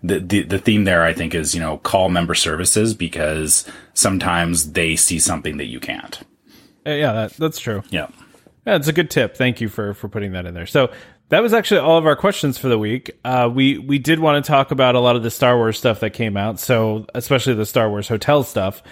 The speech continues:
Speaker 2: Um, so, uh, we now have a, an opening date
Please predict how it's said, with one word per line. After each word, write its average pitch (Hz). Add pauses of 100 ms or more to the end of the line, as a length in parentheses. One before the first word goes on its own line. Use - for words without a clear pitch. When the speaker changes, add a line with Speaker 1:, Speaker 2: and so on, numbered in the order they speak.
(320)
Speaker 2:
Um, 110
so, 123 (320)
uh, 117
we 131
now 147
have 143
a, 123
an 131
opening 135
date 117